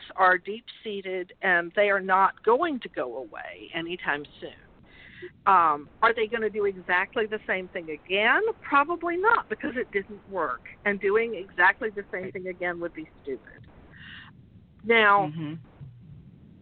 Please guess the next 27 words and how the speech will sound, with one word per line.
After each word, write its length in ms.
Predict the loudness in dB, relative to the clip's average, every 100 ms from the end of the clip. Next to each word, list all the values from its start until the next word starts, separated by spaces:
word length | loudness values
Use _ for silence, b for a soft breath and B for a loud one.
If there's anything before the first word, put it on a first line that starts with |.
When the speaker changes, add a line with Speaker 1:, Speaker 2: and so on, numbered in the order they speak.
| -20 -18 -4
Speaker 1:
I, 280 | -2 2 2
I 60 |
think 240 | 0 -6 -4
we 140 | 0
are 120 | 2 2
definitely 640 | 2 0 -2 -10 -10 -14 -8
going 360 | -2 0 0 -2 -6
to 80 | -12 -6
see 400 | -4 -4 -6 -16 -20 -20 -16
more 300 | -6 0 4
unrest, 720 | 4 4 0 -2 -2 -6 -18 -10
more 240 | -2 0 0
insurrection, 800 | -4 -6 -4 -4 -6 -8 -10 -10 B B B
but 100 | 0 2
I 80 | 2
don't 220 | 2 0
think 180 | -2 -2
it's 140 | -4 -2
going 180 | -2 -2
to 60 | -2
be 160 | 0
another 380 | 0 2 0 0
direct 520 | -6 -2 0 0 -4
attack 360 | -6 0 2 2
on 120 | -6
the 60 | -12 -6
Capitol. 540 | 2 2 2 -6 -14